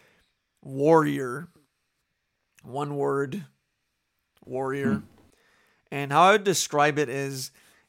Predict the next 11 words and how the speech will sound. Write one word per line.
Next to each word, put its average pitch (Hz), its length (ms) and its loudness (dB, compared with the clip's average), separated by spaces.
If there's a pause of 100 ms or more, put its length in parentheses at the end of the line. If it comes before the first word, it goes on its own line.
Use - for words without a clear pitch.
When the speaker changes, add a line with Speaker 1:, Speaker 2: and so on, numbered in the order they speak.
Speaker 1:
it's 139 280 -4
a 143 120 0
show 165 420 2
set 147 480 2
in 143 280 -6
the, 139 280 -4
I 139 60 0
think, 208 260 -4
late 156 380 -2
eighteen 151 420 -4
hundreds, 147 720 -6